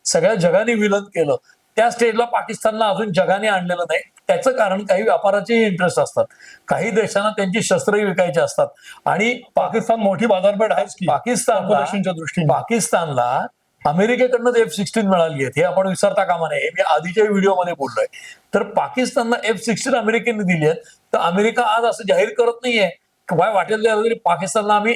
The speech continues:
Speaker 1: एक छदाम देणार नाही किंवा एक सुटा भागही देणार नाही शस्त्रास्त्रांचा, एफ सिक्स्टीन दिली तरी तो करार मोडून. का तर ते दहशतवादाला शरण देत आहेत. या लेव्हलला अजून अमेरिका आलेली नाही, हे पण वास्तव आहे. पण आज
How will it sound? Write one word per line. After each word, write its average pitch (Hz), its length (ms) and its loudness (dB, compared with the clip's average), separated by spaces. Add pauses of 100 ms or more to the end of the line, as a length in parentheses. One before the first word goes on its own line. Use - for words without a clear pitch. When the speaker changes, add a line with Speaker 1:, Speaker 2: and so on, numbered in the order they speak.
(120)
Speaker 1:
एक 214 180 -2
छदाम 190 340 0
देणार 202 280 2
नाही 196 240 -2 (140)
किंवा 208 440 2 (540)
एक 208 280 -2
सुटा 202 300 0
भागही 214 280 2
देणार 202 240 2
नाही 175 180 -2
शस्त्रास्त्रांचा, 151 680 0
एफ 170 120 0
सिक्स्टीन 180 340 -2
दिली 180 160 2
तरी 180 300 0
तो 180 120 -2
करार 190 300 0
मोडून. 220 340 0 (480)
का 190 100 4
तर 226 140 -2
ते 262 240 0
दहशतवादाला 220 600 0
शरण 190 300 0
देत 143 160 0
आहेत. - 100 0 (440)
या 165 140 4
लेव्हलला 226 380 2
अजून 220 220 2
अमेरिका 220 380 0
आलेली 208 240 0
नाही, 247 160 -2
हे 190 140 2
पण 233 160 0
वास्तव 185 360 2
आहे. 117 140 0 (440)
पण 240 120 2 (180)
आज 233 280 2